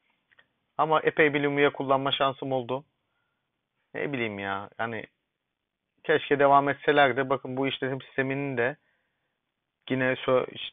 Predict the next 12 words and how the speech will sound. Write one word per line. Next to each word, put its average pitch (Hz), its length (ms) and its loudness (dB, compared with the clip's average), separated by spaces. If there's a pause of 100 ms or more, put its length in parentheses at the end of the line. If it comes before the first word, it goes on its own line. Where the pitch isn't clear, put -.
(120)
diğer 127 220 6
o 120 240 2
BlackBerry'deki 123 1800 -2
gibi 104 260 -2
ya 107 100 2
da 123 80 2
I 120 120 4
O 117 40 -2
S'teki - 280 -10
gibi 107 240 -8
düşük 117 300 -8
donanımla 117 540 -4